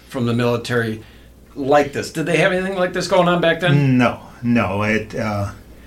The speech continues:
Speaker 2: and, and it was during the Vietnam era, so,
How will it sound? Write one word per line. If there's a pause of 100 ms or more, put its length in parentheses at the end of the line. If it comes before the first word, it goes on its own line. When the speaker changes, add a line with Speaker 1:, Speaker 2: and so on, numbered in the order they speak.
(280)
Speaker 2:
and,
and
it
was
during
the
Vietnam
era,
so,